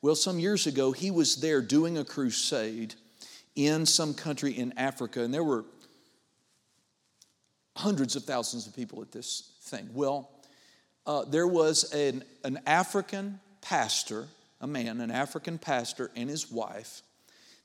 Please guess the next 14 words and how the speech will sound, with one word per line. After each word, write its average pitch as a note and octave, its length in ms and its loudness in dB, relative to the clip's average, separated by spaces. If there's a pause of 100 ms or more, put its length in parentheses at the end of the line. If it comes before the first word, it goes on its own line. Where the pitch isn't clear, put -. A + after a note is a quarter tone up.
(120)
that C#3 160 6
pastored D3 360 0
in D3 140 0
that D3+ 180 -4
country. A2+ 500 -8 (460)
And B2+ 140 0
just E3 260 4
before F3+ 320 4
the D#3 100 2
crusade D3+ 580 0
started, A#2+ 480 -2
this A#2+ 260 -2
African D3 520 -2
pastor A2 600 -6